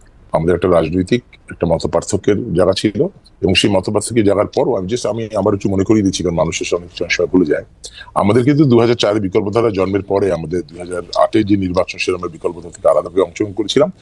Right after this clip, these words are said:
পরবর্তীতে দু হাজার নয় সাল থেকে কিন্তু আমরা বিএনপির সাথে যুগপৎ আন্দোলনের রাজপথে ছিলাম। আমরা একসাথে দু হাজার চোদ্দ নির্বাচন বয়কট করেছি। দু হাজার আঠারো নির্বাচনের, আওয়ামী লীগের সাথে জোটবদ্ধ নির্বাচনের সিদ্ধান্তের আগ পর্যন্ত আমরা রাজপথে বিএনপির সাথে ছিলাম। অতএব এখানে দূরত্বের বিষয়টা আসলে ঠিক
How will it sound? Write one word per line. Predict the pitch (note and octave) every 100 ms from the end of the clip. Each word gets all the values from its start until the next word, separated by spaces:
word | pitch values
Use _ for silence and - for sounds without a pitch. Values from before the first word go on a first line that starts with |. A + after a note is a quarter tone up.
| - - - -
পরবর্তীতে | G#2+ E3 G3 F3 A2 F2 F#2 A3 - _ -
দু | F#2+
হাজার | A#2 D#3
নয় | A#2+ G2+
সাল | B2 D3
থেকে | D3 D#3+
কিন্তু | F3 E3+
আমরা | E3+ D#3
বিএনপির | A2+ A#2 C#3+
সাথে | - C3 C#3
যুগপৎ | G2+ G#2 A#2+ C#3
আন্দোলনের | G#2 F2 A2 C#3
রাজপথে | - - G2+ B2+
ছিলাম। | - D3 -
আমরা | - - -
একসাথে | B2 - B2+ C3+
দু | G#2
হাজার | G2+ A#2 -
চোদ্দ | F#2+ F2+
নির্বাচন | A#2+ F#2 E2 F#2 F#2 B2 G2+ -
বয়কট | D2+ D#2+ G#2+ A2
করেছি। | D3+ - - - - -
দু |
হাজার | A2 C3 -
আঠারো | - - D3+
নির্বাচনের, | D#3+ C#3+ C3+ C#3+ D#3+ D#3+ D3 - _
আওয়ামী | - G2+ A#2+
লীগের | B2+
সাথে | C#3 A2
জোটবদ্ধ | A2+ B2+ B2+
নির্বাচনের | A#2+ A#2 B2 C#3 B2+
সিদ্ধান্তের | - B2 G2+ C3 B2 A#2+
আগ | C3 -
পর্যন্ত | F#3+ D3+ C3 F2+ G#2 - - -
আমরা | D#3+ A#2
রাজপথে | C#3 F2 - F#2+ D3
বিএনপির | - D#2 D2+ F#2+
সাথে | - - G2+
ছিলাম। | - B2 -
অতএব | F2+ F#2+
এখানে | - A#2 A2
দূরত্বের | F2+ G2 B2
বিষয়টা | F#2 - F#2
আসলে | F2+ G2+
ঠিক | -